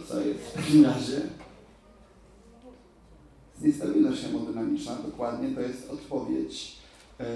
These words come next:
układu autonomicznego na bodźce nocceptywne, które u świadomego człowieka wywołałyby ból.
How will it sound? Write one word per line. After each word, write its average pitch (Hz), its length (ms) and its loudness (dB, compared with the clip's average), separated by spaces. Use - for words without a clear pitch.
układu 131 540 2
autonomicznego 131 800 0
na 139 120 0
bodźce 127 580 -4
nocceptywne, 131 960 -4
które 139 300 -2
u - 40 -8
świadomego 127 640 -4
człowieka 131 380 0
wywołałyby 123 540 0
ból. 127 220 -4